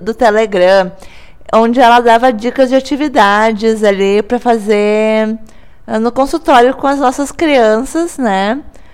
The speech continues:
Ah, na terapia de linguagem. E daí eu percebi que muito eu já fazia. E já, já faço, né? Só que sem saber o que que eu tava trabalhando. Então, a gente usa muito processamento visual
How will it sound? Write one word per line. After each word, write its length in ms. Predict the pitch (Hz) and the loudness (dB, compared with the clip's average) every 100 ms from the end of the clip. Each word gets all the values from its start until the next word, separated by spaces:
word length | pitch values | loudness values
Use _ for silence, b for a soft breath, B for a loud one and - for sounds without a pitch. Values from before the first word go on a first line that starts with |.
| b b b | b b b
Ah, 360 | - 220 220 | 0 2 2
na 200 | 220 233 254 | 2 0 2
terapia 440 | 277 269 277 247 | 4 2 2 2
de 100 | 247 | 2
linguagem. 680 | 262 294 285 220 202 202 190 B B B | -4 -2 2 2 2 -2 -8 B B B
E 100 | - | -10
daí 180 | 277 415 | -2 0
eu 100 | 440 | 0
percebi 560 | 440 403 - 339 269 285 | 0 -2 -2 -4 -2 -4
que 160 | 359 | -2
muito 480 | 349 285 285 339 359 | -2 -2 -2 -2 -2
eu 80 | 330 | 0
já 160 | 302 | 0
fazia. 840 | 330 381 381 277 311 415 339 165 170 - - - - | 0 0 -2 0 2 4 2 0 -8 -18 -20 -20 -4
E 160 | 220 233 | -2 0
já, 160 | 247 247 - | -2 -4 -4
já 200 | 233 294 | 0 0
faço, 720 | - 294 285 403 - - 220 | 0 0 2 0 -2 -8 -6
né? 440 | 185 202 196 226 277 B B - | -6 -4 -2 -2 -6 B B -4
Só 160 | 277 | -4
que 120 | 285 | -2
sem 400 | 330 - 294 349 | -4 -2 -4 -4
saber 600 | 453 - 294 214 220 226 226 | -8 0 0 2 4 6 4
o 60 | |
que 180 | 226 240 | 2 -2
que 80 | 233 | -2
eu 40 | |
tava 240 | 220 220 202 | -2 0 0
trabalhando. 760 | 220 185 190 180 165 151 165 170 b b b b | -4 -2 -2 -2 -4 -6 -14 -16 b b b b
Então, 180 | 208 233 | -2 0
a 40 | |
gente 320 | 254 - 330 | 0 -2 -2
usa 500 | 302 294 359 349 311 | 0 0 -2 2 0
muito 500 | 277 262 302 349 415 | 0 -2 -4 -4 -8
processamento 720 | - 349 285 294 269 240 233 240 | -6 -6 -4 -4 -2 -2 -2 -4
visual 760 | 226 220 214 196 180 165 - | -4 0 0 2 0 -4 -12